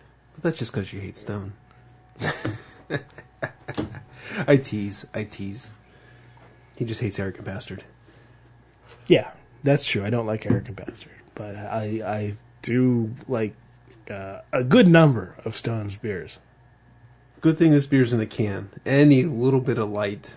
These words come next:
Speaker 2: Mm.
Speaker 1: touching this guy, you could just
Speaker 2: You are not
Speaker 1: smell,
Speaker 2: kidding.
Speaker 1: you could just smell this thing going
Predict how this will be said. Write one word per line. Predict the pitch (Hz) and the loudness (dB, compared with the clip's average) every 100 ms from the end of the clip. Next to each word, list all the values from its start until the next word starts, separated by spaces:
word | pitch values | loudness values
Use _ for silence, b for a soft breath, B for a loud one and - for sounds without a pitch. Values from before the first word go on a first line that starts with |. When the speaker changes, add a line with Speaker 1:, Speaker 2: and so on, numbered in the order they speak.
| - | -12
Speaker 2:
Mm. | 143 127 107 107 | -6 -4 -6 -4
Speaker 1:
touching | - - 127 | -4 2 4
this | 127 123 | 4 4
guy, | 139 135 139 120 117 - - | 4 4 6 4 2 -6 -8
you | 139 | -6
could | 143 139 | 0 6
just | 143 | 10
Speaker 2:
You | 190 | 10
are | 151 | 10
not | 135 | 10
Speaker 1:
smell, | 139 131 123 | 8 8 8
Speaker 2:
kidding. | 135 120 104 113 | 8 8 4 0
Speaker 1:
you | 151 | 0
could | 151 | 4
just | 151 139 | 6 6
smell | 143 131 | 8 6
this | 123 127 | 6 2
thing | - 110 113 | 0 2 0
going | 113 107 104 | 0 -2 -4